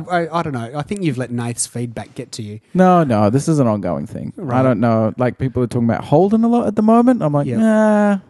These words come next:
Speaker 2: that's okay. Meat pies I don't eat. Football's not a thing."
Speaker 1: You don't eat meat pies?
Speaker 2: Nah, because I'm un-Australian.
Speaker 1: What?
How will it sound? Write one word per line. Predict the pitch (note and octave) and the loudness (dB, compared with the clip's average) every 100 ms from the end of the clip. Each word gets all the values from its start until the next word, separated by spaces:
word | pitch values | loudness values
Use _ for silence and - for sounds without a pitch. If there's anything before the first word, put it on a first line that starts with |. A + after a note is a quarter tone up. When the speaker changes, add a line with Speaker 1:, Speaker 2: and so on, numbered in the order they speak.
| _ | _
Speaker 2:
that's | G#3+ G3+ | -6 0
okay. | F3 D3 C3 C3 C3+ C3+ C3 _ _ _ - | 0 0 0 2 2 2 -2 _ _ _ -2
Meat | C#3+ C#3+ | -2 -2
pies | - C3+ D#3+ F#3+ | -2 0 2 2
I | F#3+ | 2
don't | F#3+ F#3+ F#3+ | 2 2 2
eat. | F#3+ G3+ - _ _ _ _ - | 0 -2 -4 _ _ _ _ 0
Football's | F3+ - F3 F3 E3 | 0 2 2 4 2
not | E3 E3 | 0 -2
a | |
thing." | - D#3+ D#3+ E3 D#3+ | -2 0 0 0 0
Speaker 1:
You | D#3+ | 0
don't | A3 A#3+ | 2 2
eat | G3+ | 2
meat | F3+ F#3 C#3+ | 2 0 0
pies? | C#3+ F#3 F#3+ A2 C#3 E3 | 2 2 2 -2 -4 2
Speaker 2:
Nah, | E3+ E3 - _ _ _ _ _ - | 2 2 -2 _ _ _ _ _ -10
because | C#3+ - C3 | -8 -4 0
I'm | B2+ B2 | 2 2
un-Australian. | C3+ D#3 - - F#2+ F#2 E2+ G#2+ - - B2+ | 2 0 -2 -4 -4 -4 -6 -8 -12 -14 0
Speaker 1:
What? | G3+ A4+ B4 - - | 2 4 0 -2 -4